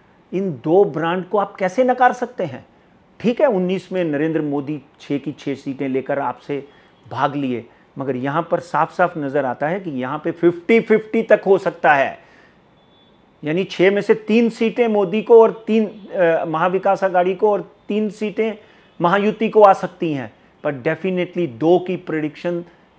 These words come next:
महाविकास आघाड़ी को नक्की है। जिस तरह का रिजल्ट हमने दिल्ली का बोला, यहाँ पे भी महाविकास आघाड़ी जो है वो दो जगह के नहीं, तीन जगह के ऊपर भी अपना छप्पा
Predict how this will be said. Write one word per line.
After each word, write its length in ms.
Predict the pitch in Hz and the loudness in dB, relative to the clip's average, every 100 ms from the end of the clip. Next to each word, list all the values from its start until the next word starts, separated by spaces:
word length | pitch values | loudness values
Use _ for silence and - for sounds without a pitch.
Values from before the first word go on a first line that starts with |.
| - | -12
महाविकास 720 | 131 143 156 170 160 165 156 160 | -4 0 2 2 0 0 -2 -2
आघाड़ी 340 | 139 139 156 | -2 -2 -2
को 240 | 147 151 | -2 -2
नक्की 520 | 131 135 143 - 220 220 | -2 -4 -8 -2 2 2
है। 240 | 226 156 | 0 -4
जिस 300 | - 185 - | -6 -6 0
तरह 220 | 175 180 | 0 2
का 140 | 175 175 | 0 0
रिजल्ट 440 | 151 143 175 175 | 0 2 2 2
हमने 280 | 165 165 165 | -6 -4 -6
दिल्ली 420 | 120 143 165 208 | -6 -6 -2 0
का 140 | 214 | 0
बोला, 260 | 185 196 214 | 2 2 2
यहाँ 440 | 175 127 139 208 214 | 0 -2 0 0 2
पे 100 | 208 | 0
भी 220 | 160 - - _ _ _ - | 0 -6 -16 _ _ _ -6
महाविकास 580 | 147 156 151 151 147 147 | -2 -2 -2 -2 -2 -4
आघाड़ी 340 | 135 131 143 | -4 -4 -4
जो 140 | 131 | -6
है 220 | 120 175 - _ _ - | -6 -6 -8 _ _ -6
वो 120 | 160 | -6
दो 380 | 127 110 160 190 | -6 -2 2 4
जगह 300 | 151 156 165 | 4 2 2
के 140 | 165 | 0
नहीं, 260 | 156 190 185 - 175 | -2 -2 -4 -6 -4
तीन 300 | 185 185 139 | -2 -2 -2
जगह 320 | 143 151 185 | 0 2 2
के 180 | 185 165 | 2 2
ऊपर 300 | 151 156 151 | 2 0 0
भी 180 | 165 | -2
अपना 480 | - 143 - 151 147 - | -2 -6 -6 -6 -6 -8
छप्पा 600 | - 143 _ 156 147 127 | -12 -14 _ -2 -2 -2